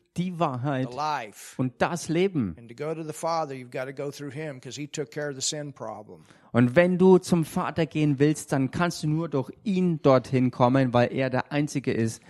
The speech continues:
Speaker 1: der sich ums Sündenproblem gekümmert hat.
Speaker 2: That's why he died on the cross.
Speaker 1: Und deshalb starb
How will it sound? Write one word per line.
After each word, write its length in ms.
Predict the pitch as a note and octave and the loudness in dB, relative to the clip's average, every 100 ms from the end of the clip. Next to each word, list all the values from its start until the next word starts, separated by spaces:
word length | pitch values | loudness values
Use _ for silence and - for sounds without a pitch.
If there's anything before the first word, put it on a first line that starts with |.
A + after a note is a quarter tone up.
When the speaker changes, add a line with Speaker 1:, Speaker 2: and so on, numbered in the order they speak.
| - - | -16 -2
Speaker 1:
der 120 | A2+ | -2
sich 220 | A2 - | -2 -6
ums 300 | A#2+ G#2+ - | -4 -4 -2
Sündenproblem 800 | C#3+ C#3 C3 A#2+ A2 A2+ A2 G#2+ - - _ | -2 -2 -2 0 0 0 0 -2 -6 -20 _
gekümmert 540 | - - A#2+ A#2 A2 A2+ | -8 -2 0 0 -2 -4
hat. 120 | G2 E2+ | -8 -6
Speaker 2:
That's 160 | - | -10
why 200 | B2+ B2+ | -8 -10
he 60 | C3 | -10
died 300 | C3 C3 C3 | -10 -10 -10
on 160 | C3 | -12
the 80 | C#3 | -16
cross. 640 | - C3 A#2 A2+ - - - | -16 -14 -12 -12 -12 -10 -6
Speaker 1:
Und 220 | A2+ A2 C#3 | -4 -2 -2
deshalb 440 | C3 - A#2 A2+ | -4 -4 -6 -6
starb 440 | - - B2 A#2 | -8 -6 -6 -6